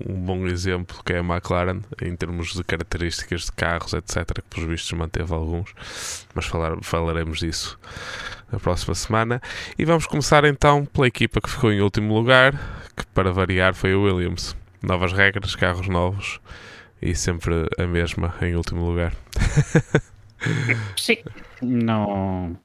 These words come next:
Speaker 2: não há grande volta a dar. Portanto, enquanto aquela casa não tiver arrumada, ahm, aí eu acho que vai demorar um bocadinho a, a ficar a-, arrumada. Já estive mais otimista do que aquilo que estou.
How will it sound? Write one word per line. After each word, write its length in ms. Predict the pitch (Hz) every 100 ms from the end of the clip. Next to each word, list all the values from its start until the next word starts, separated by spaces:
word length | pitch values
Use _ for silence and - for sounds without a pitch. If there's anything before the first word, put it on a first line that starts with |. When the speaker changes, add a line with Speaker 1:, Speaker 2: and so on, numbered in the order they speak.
| _ _ _ _ - - _ -
Speaker 2:
não 140 | 131
há 100 | 147 139
grande 280 | 147 147
volta 320 | 120 143 127 123
a 20 |
dar. 460 | 113 107 104 - - _ _ _
Portanto, 400 | - 107 104 101
enquanto 380 | 107 113 107 113
aquela 340 | 107 110 110 104
casa 320 | 113 107 113
não 120 | 113
tiver 320 | 113 113 120
arrumada, 640 | 117 123 139 131 127 139 - - - _ _ _ _ _ _ _ _ -
ahm, 920 | 107 104 - 104 104 101 101 98 95 _ _ 92 92 87 - - _ _ -
aí 160 | 98
eu 100 | 104
acho 180 | 101 -
que 80 | -
vai 140 | 98
demorar 320 | 95 98 95 95
um 100 | 95
bocadinho 560 | - 101 101 98 95
a, 420 | 92 92 92 95 98
a 20 |
ficar 400 | - 104 98 98
a-, 140 | 101
arrumada. 500 | 113 - 104 98 98
Já 120 | 95 117
estive 260 | 127 110
mais 220 | 113 110
otimista 520 | 110 - 113 107 - 110
do 120 | 107
que 80 | 104
aquilo 220 | - 101
que 80 | -
estou. 260 | - 98